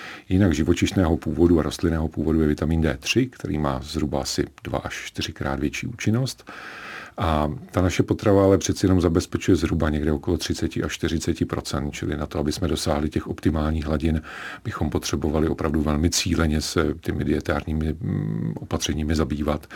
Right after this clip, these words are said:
A proto asi doporučuji pro zjednodušení ten, eh, vitamin D nebo pro vitamin D užívat v substit-, substituci. A to je ten nám známý vitamin D tři, který se běžně volně prodává. A není to ta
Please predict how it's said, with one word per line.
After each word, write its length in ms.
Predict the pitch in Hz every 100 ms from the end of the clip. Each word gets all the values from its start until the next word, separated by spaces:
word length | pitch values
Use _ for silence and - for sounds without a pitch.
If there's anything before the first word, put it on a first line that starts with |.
| - - - - -
A 80 | 104
proto 320 | - - 85
asi 180 | - 80
doporučuji 500 | 80 87 85 - 87
pro 140 | 95
zjednodušení 880 | 87 82 85 80 - 82 80 80 76
ten, 320 | - 82 80
eh, 260 | 78 76 78
vitamin 420 | 78 - 78 80
D 200 | 80 80
nebo 180 | 78 67
pro 180 | - 71
vitamin 440 | 85 90 85 85
D 240 | 80 80 80 - - -
užívat 320 | 95 104 95
v 80 | -
substit-, 420 | 101 - 110 104
substituci. 760 | - 90 - 107 104 - 101 90 - - - -
A 80 | 107
to 100 | 98
je 60 | 85
ten 160 | 90
nám 180 | 87 87
známý 360 | 78 78 80 82
vitamin 380 | 82 82 82
D 180 | 80 80
tři, 220 | 82 -
který 240 | 82 82 82
se 280 | - 85 76
běžně 340 | 78 71 87
volně 260 | 78 78 71
prodává. 640 | - 78 85 90 90 90 - - - - -
A 220 | - 87 82
není 280 | 78 92
to 100 | 90
ta 100 | 107